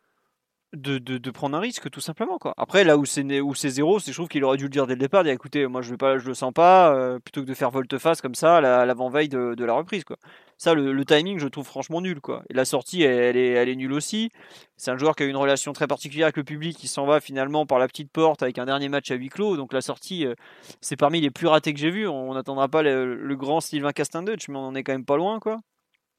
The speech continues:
Mais, euh, bon, voilà, quoi, c'est, c'est comme ça. Après, euh, faudra faire sans lui. C'est pas non plus, comme tu l'as dit, Mathieu, un joueur qui était, euh,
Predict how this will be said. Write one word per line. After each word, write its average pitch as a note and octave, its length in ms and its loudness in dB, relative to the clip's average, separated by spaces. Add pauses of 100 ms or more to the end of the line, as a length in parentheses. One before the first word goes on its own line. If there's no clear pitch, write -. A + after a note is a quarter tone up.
(220)
Mais, B2+ 280 0
euh, A#2 220 4 (540)
bon, C#3+ 160 -4
voilà, F3 240 -2
quoi, D3 120 -4
c'est, C3+ 280 -2
c'est C3+ 140 -4
comme D#3+ 160 -2
ça. - 120 -2
Après, E3 280 2
euh, C#3+ 140 2
faudra C3 280 0
faire C#3+ 160 -2
sans D3+ 180 -2
lui. A#3 280 0 (340)
C'est - 180 -6
pas D3+ 160 2
non D3+ 140 0
plus, F3 260 -2
comme C#3 160 -2
tu C3+ 140 -10
l'as C3 80 0
dit, C3 100 -8
Mathieu, C#3 340 -6
un C3+ 100 -4
joueur C#3+ 360 0
qui C3 300 -8
était, C#3+ 380 2
euh, A#2 480 -2